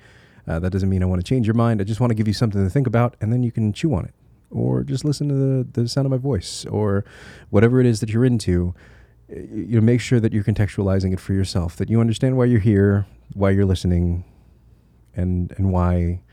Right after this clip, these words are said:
you know, why it's important that, that you just don't accept what I'm saying for face value. You gotta think for yourself. You need to not just go along with the crowd. Please, please, please.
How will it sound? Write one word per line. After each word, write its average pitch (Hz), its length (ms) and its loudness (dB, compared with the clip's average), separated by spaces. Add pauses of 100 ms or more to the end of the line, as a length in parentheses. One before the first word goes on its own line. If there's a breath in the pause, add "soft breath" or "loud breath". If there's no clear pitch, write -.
(800 soft breath)
you 98 80 -6
know, 90 80 -2
why 90 160 2
it's 90 140 -2
important 92 600 -2
that, 85 160 -2 (920)
that 95 120 -6
you 98 80 -2
just 95 220 -6
don't 95 180 6
accept - 540 -4
what 87 80 0
I'm 87 160 0
saying 82 440 -2
for - 120 -10
face 87 260 -6
value. - 360 -14 (340)
You 95 80 -6
gotta 92 140 0
think 147 180 2
for - 100 -2
yourself. 104 540 -4 (920 soft breath)
You 87 100 -4
need 87 100 -2
to 95 380 -2
not 101 380 0 (1000 soft breath)
just - 220 -8
go 107 120 2
along 101 280 2
with 90 100 -4
the - 60 -20
crowd. - 320 -14 (360)
Please, - 600 -16 (180)
please, 123 420 -4
please. - 460 -16